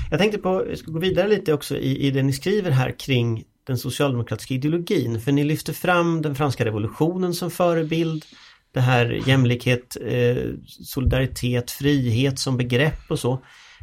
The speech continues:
Eh, om, om ni tittar idag, hur liksom applicerbar är de här begreppen på samhället egentligen? Frihet till exempel, negativ, positiv frihet. Idag pratar man ju bara om valfrihet. Begreppet frihet är kanske mindre vanligt till och med i debatten.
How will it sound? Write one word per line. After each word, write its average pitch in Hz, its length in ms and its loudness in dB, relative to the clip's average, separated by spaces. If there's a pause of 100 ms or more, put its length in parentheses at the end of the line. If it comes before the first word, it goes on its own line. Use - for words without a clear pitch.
Eh, 135 260 4 (140)
om, - 140 -2
om 165 180 0
ni 175 80 2
tittar 208 360 0
idag, 165 720 -2 (120)
hur 175 180 2
liksom 165 400 -2 (260)
applicerbar 160 1200 -2
är 220 340 -2
de 160 160 -2
här 123 200 2
begreppen 104 720 -2
på 101 400 0 (220)
samhället - 720 -2
egentligen? - 420 -8 (480)
Frihet 160 520 2
till - 120 0
exempel, 123 380 -2
negativ, 131 500 0
positiv 135 520 -4
frihet. - 580 -4
Idag 135 240 2
pratar 143 200 0
man 135 80 2
ju 131 40 2
bara 123 160 2
om 110 80 -4
valfrihet. 120 1000 -2 (220)
Begreppet 123 340 -2
frihet 123 600 2
är 113 80 -2
kanske 107 280 -6
mindre 110 300 -2
vanligt 143 500 -2
till - 120 -6
och - 60 -6
med - 80 -8
i - 40 -12
debatten. - 440 -12